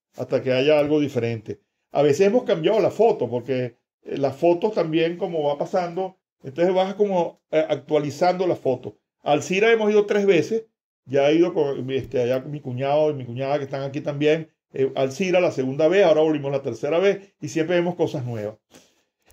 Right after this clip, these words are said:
Entonces decidimos, bueno, ya que, ya que estamos expandiéndonos más allá de las juderías, más, vamos a ver qué, qué, qué más hay. Entonces nos hemos encontrado con muchas iglesias que fueron sinagogas.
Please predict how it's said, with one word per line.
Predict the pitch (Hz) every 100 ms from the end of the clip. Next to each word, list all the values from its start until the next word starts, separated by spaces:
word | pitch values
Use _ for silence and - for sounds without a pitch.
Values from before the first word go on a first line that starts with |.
| -
Entonces | 185 214 214 262
decidimos, | 233 196 185 202 180
bueno, | 175 151 139
ya | 147 147
que, | 196 185
ya | 156 143
que |
estamos | 170 180 180 196
expandiéndonos | 175 160 151 170 180 151 139 143
más | 139 135
allá | 165 151 165
de | 170
las | 151
juderías, | 165 175 170 156 175 - _ _ _ _ _ -
más, | 127 135 151
vamos | 135 147 160
a |
ver | 151 151
qué, | 160 170
qué, | 156 156
qué | 147
más | 147 151
hay. | 190 160 113 _ _ _ _
Entonces | 131 135 135 156
nos | 139
hemos | 147 175
encontrado | 190 165 170 185
con | 170 156
muchas | 147 165 214 208
iglesias | 185 185 180 190 202 202 _ _ -
que | 156
fueron | 147 160 185
sinagogas. | 180 147 135 170 160 117